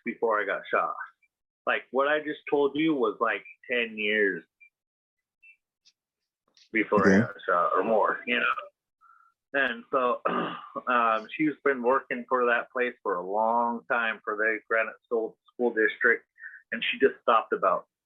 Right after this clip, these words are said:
Speaker 1: like, I don't know, not too long ago. Anyways, but anyways, uh, so, so two weeks before I got shot, I was going up there and we were drinking, and, uh, there's not a lot of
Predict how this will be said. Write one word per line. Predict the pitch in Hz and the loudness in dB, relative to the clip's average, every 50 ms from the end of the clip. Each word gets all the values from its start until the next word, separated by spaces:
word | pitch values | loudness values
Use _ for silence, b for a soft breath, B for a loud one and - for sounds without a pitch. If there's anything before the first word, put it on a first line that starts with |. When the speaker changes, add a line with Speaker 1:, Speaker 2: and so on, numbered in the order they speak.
| _ _ _ _ _ _ _ _ _ _ _ _ _ | _ _ _ _ _ _ _ _ _ _ _ _ _
Speaker 1:
like, | - - b b b b _ _ _ _ - - | -14 -14 b b b b _ _ _ _ -2 0
I | 107 110 | 0 0
don't | 104 98 | 0 0
know, | 104 101 92 - - _ _ _ _ | -2 -2 -2 -4 -8 _ _ _ _
not | - 123 120 - - _ | 2 2 2 2 0 _
too | 123 110 | -2 0
long | 104 101 101 98 | 2 2 2 2
ago. | 87 - - - - - - | 0 0 0 -2 -6 -2 2
Anyways, | 127 127 117 98 90 - - _ _ B B B B B B B B B B - | 2 4 4 2 0 -2 -6 _ _ B B B B B B B B B B 0
but | - 117 | 2 4
anyways, | 123 131 123 104 98 101 - | 4 4 2 0 -2 0 2
uh, | 110 104 104 104 98 - - | 2 4 4 2 2 0 0
so, | 113 107 101 90 - _ _ _ _ _ _ _ | 0 0 0 -2 -4 _ _ _ _ _ _ _
so | - 123 110 107 101 - - - | 0 0 0 0 -2 -4 -4 0
two | 147 151 151 | 2 4 4
weeks | 151 147 147 139 - - - - | 6 4 4 2 0 -4 -8 -6
before | 131 120 - - - 127 127 127 123 120 | -6 -6 -4 -2 0 2 4 4 2 2
I | 120 | 0
got | 117 117 110 - - - | -2 -2 -4 -4 -4 -4
shot, | - 117 110 107 104 104 95 - - _ _ _ _ _ | -2 0 2 2 2 0 0 -2 -6 _ _ _ _ _
I | 95 101 101 101 101 101 101 101 - _ _ _ _ _ _ _ _ _ _ _ | -4 -2 -2 0 -2 -2 -4 -6 -10 _ _ _ _ _ _ _ _ _ _ _
was | 113 110 101 101 | -4 -4 -4 -2
going | - 113 117 123 123 120 | 0 2 2 2 2 0
up | 120 117 110 - - | 0 -2 -2 -4 -2
there | 113 117 117 117 113 113 110 113 113 - - - 110 | -2 0 0 0 0 0 0 -2 -4 -6 -8 -10 -10
and | 110 110 107 107 107 104 | -8 -6 -6 -8 -8 -4
we | 101 104 104 | 0 2 2
were | 101 101 101 101 101 95 - - - - | 4 4 2 2 0 -2 -6 -14 -18 -8
drinking, | - 120 120 120 120 - 120 117 117 117 117 113 113 120 - - _ B B B B B B B _ _ _ | -4 -4 -4 -4 -6 -8 -6 -6 -6 -6 -8 -10 -10 -12 -14 -18 _ B B B B B B B _ _ _
and, | 107 107 104 104 101 101 98 98 | 4 4 6 6 4 2 2 4
uh, | 95 98 95 92 92 95 92 90 90 - _ _ _ _ _ | 6 6 6 6 6 4 2 2 -2 -6 _ _ _ _ _
there's | 113 104 101 - - | 0 0 0 0 0
not | 120 117 117 135 | 2 2 4 4
a | 139 135 | 4 2
lot | 131 123 127 127 | 2 2 0 0
of | 120 | -2